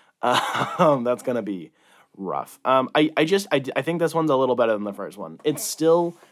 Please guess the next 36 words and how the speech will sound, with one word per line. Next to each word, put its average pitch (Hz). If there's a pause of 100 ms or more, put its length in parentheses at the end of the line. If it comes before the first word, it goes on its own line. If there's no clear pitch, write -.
(880)
it 160
has 160 (420)
a, -
a 113
lot 131
of 143
fingerprints 151
of 127
the 120
early 127
superhero 120
genre 120
coming 120
to 127
form, 147
which 131
I 110
like, 117
despite 185
the 143
fact 131
that 113
a -
lot 110
of 117
the 113
movies 113
from 113
the 147
late 139
nineties, 123
early 117
two -
thousands 110
were, 110
like, 98